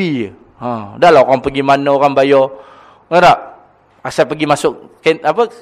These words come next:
apa, masuk, masuk gerai makan ni, confirm tak kena bayarnya. Percuma. <laughs>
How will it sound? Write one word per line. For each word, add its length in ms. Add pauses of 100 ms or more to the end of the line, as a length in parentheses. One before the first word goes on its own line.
apa, 240
masuk, 240
masuk 320
gerai 240
makan 320
ni, 160
confirm 400
tak 160
kena 160
bayarnya. 400 (160)
Percuma. 400 (520)
<laughs> 520